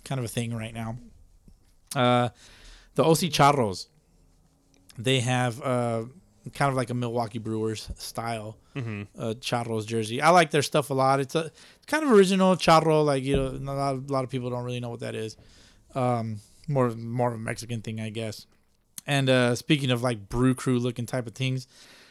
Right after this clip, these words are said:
Speaker 1: I like all Brew Crew jerseys. I don't know what it is. I like, I like just the style of, like,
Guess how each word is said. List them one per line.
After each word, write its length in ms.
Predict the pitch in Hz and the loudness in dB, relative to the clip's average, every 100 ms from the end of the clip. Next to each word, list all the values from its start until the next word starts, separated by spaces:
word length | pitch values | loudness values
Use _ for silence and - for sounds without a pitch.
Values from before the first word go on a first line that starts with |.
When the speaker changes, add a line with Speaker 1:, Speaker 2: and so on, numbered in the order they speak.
| _ - | _ 4
Speaker 1:
I 120 | 180 | 8
like 200 | 214 180 - | 8 6 8
all 240 | 156 151 | 10 10
Brew 280 | 120 131 131 | 8 2 2
Crew 220 | 123 127 | 2 0
jerseys. 480 | 110 113 104 101 - - _ _ _ _ - | 2 2 2 -2 -10 -18 _ _ _ _ 2
I 80 | 175 | 6
don't 80 | 214 | 8
know 120 | 165 | 8
what 260 | 123 143 160 | 8 6 8
it 80 | |
is. 400 | 156 156 151 147 - | 6 6 4 0 -2
I 100 | 135 | 2
like, 300 | 139 147 - | 2 2 0
I 100 | 135 | -2
like 360 | 131 139 131 - | 0 2 0 -4
just 260 | - 127 - | -6 -6 -6
the 60 | |
style 420 | - 123 123 131 131 | -8 -4 -2 -2 -4
of, 200 | 113 117 | -6 -10
like, 180 | 113 | -12